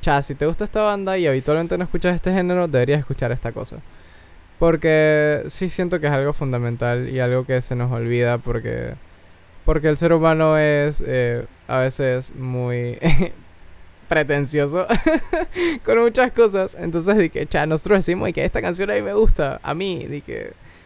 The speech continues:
"pero esta canción es como un álbum que sacaron tres años antes de que hicieran oficial su carrera", y cosas así todas locas, de que, "Cha, esa canción que nada más conozco yo,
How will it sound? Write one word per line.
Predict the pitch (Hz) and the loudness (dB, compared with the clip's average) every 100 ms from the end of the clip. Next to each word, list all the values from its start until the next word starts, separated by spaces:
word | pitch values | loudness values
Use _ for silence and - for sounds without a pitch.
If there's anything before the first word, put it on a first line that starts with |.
| - | -6
"pero | 160 | -2
esta | 170 220 | 0 0
canción | 170 175 190 | -2 0 0
es | 208 | 0
como | - 190 175 | 0 0 0
un | 185 | 2
álbum | 190 196 196 | 2 2 0
que | 185 | -2
sacaron | 170 156 170 170 180 180 185 - - - - | -2 0 0 2 2 0 -6 -14 -18 -8 2
tres | 202 208 | 4 4
años | 190 190 214 | 2 2 2
antes | 190 190 196 | 2 2 2
de | 170 | 2
que | 156 | 2
hicieran | 147 175 180 | 2 0 0
oficial | 170 160 - 160 | 0 0 0 -2
su | 170 | -2
carrera", | 147 143 139 127 | -2 2 2 2
y | - | 4
cosas | 190 254 | 4 4
así | 190 180 | 4 2
todas | 185 196 185 | 2 4 4
locas, | 190 175 160 156 | 4 2 2 0
de | 147 | 0
que, | 139 143 | -2 -4
"Cha, | - 139 139 | -2 0 2
esa | 151 170 | 0 -2
canción | 151 143 160 160 156 | -4 -2 0 0 0
que | 160 156 151 139 | 0 2 0 -2
nada | 139 | -2
más | 143 | -2
conozco | - 151 151 143 | 0 -2 0 2
yo, | 143 143 | 2 0